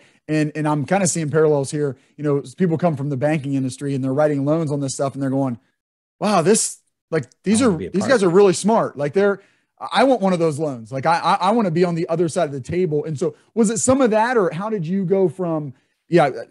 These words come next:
Speaker 1: kinda starting to get in insurance and you're seeing more and more about real estate? How did you go, "I wanna, I wanna do that. I wanna do real estate on the side"?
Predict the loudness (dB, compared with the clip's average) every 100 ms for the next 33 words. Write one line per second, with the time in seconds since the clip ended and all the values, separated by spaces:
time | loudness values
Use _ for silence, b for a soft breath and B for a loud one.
0 | -2 0 2 0 0 0 -2 0 -2 -4
1 | -6 -6 -4 -4 -6 -4 -2 -2 -2 -2
2 | 0 -2 0 0 0 0 0 -2 -6 -6
3 | _ _ _ _ _ -4 -2 0 2 4
4 | 2 -2 -2 0 -2 -2 -2 -2 -2 0
5 | 0 0 -4 -4 -2 -2 -2 0 -2 -2
6 | -8 -14 -16 -18 -20